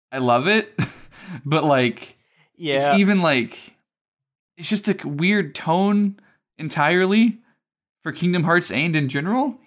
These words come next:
Speaker 2: I really like it.
Speaker 1: I like it too,
Speaker 2: Um,
Speaker 1: but I don't know, like, it's, it's just so bizarre. Like, it's so out of place even for this game, which is already kind of bizarre, but not in this way.
Speaker 2: Yeah, I,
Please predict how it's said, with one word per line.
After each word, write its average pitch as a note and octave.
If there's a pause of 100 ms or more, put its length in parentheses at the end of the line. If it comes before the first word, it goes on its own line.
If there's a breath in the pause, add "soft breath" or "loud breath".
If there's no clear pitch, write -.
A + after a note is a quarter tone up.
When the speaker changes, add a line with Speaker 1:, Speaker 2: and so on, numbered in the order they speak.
(160 soft breath)
Speaker 2:
I C#3
really B2
like A2
it. A2
Speaker 1:
I A3
like B3
it F#3+
too, G3+
Speaker 2:
Um, C3 (880)
Speaker 1:
but D#3+
I F3+
don't A3
know, G3+
like, D3+ (640)
it's, - (380)
it's -
just D3+
so D3+
bizarre. B2
Like, A#2+
it's C3+
so D3+
out C3+
of B2+ (180)
place C#3+
even A#2+
for A#2+
this A2+
game, C3
which C3+
is C#3
already G3+
kind G3
of F3+
bizarre, F3
but D3
not D#3
in C#3+
this C#3
way. B2+ (540)
Speaker 2:
Yeah, D#3
I, D3+